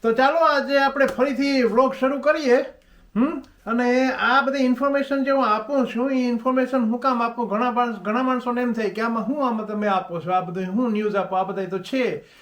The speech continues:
પણ તમને ખબર છે, જેને ખબર છે એને, રાઈટ? પણ જેને ખબર નથી એને બિચારાને હું એમ. તો મારે આજે ન્યૂઝ તમને ઈ આપવા છે કે ફર્સ્ટ એપ્રિલ એટલે પહેલી એપ્રિલ બે હજાર પચીસથી, અ, અહીંયા છે ને generally અમારું ફાઇનાન્શિયલ યર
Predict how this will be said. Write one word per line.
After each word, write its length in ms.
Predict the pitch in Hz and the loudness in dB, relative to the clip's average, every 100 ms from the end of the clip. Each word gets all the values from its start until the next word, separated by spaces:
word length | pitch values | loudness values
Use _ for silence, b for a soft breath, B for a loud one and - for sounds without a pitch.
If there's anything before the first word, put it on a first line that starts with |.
| B B B | B B B
પણ 120 | 220 | -4
તમને 380 | - 233 277 277 | 0 0 2 2
ખબર 320 | 277 285 254 | 2 2 2
છે, 160 | 226 220 | 2 0
જેને 160 | 240 | 0
ખબર 320 | - 254 240 | 0 0 0
છે 120 | 185 208 | 0 0
એને, 500 | 220 247 156 123 - | 2 0 -2 -6 -6
રાઈટ? 200 | 180 254 | -4 -2
પણ 160 | 254 220 | -2 0
જેને 180 | 247 240 | 0 0
ખબર 280 | 240 254 | 0 2
નથી 340 | 240 247 247 262 | 2 2 0 0
એને 160 | 262 | 2
બિચારાને 420 | 277 269 285 294 294 | 0 2 2 2 0
હું 240 | 277 240 | 2 2
એમ. 140 | 202 131 - _ b b b b - | 0 -4 -12 _ b b b b 4
તો 360 | 262 277 285 | 6 6 4
મારે 340 | 226 214 240 285 | 2 2 4 4
આજે 260 | 277 285 | 2 0
ન્યૂઝ 340 | 277 262 277 254 | 4 4 2 0
તમને 220 | 269 269 | 0 0
ઈ 180 | 254 285 | 0 2
આપવા 300 | 254 254 233 | 2 2 -2
છે 140 | 247 | 0
કે 120 | 269 | 0
ફર્સ્ટ 440 | 254 - 262 262 254 | -2 0 0 0 0
એપ્રિલ 560 | 247 247 269 240 269 262 | 0 -2 -2 -2 -2 -8
એટલે 240 | 190 247 254 | -8 -2 -2
પહેલી 600 | - 240 240 254 269 247 | 0 2 2 2 0 2
એપ્રિલ 420 | 240 - 262 262 | 2 2 0 2
બે 200 | 214 226 | 2 2
હજાર 320 | 240 254 254 | 4 2 2
પચીસથી, 920 | - 220 - 247 233 - 247 254 262 254 B B B | 0 -6 -2 -2 -2 -6 -2 0 0 -4 B B B
અ, 60 | 220 233 240 240 220 170 - - | -2 2 2 2 0 -6 -14 -8
અહીંયા 260 | 208 240 247 | 0 2 2
છે 140 | 254 | 0
ને 440 | 294 262 254 240 240 | 0 2 2 0 0
generally 340 | 233 240 247 | 0 0 0
અમારું 260 | 247 240 233 | 2 2 0
ફાઇનાન્શિયલ 680 | 226 226 247 233 240 240 208 | 0 0 2 0 0 0 0
યર 280 | 220 247 | 0 0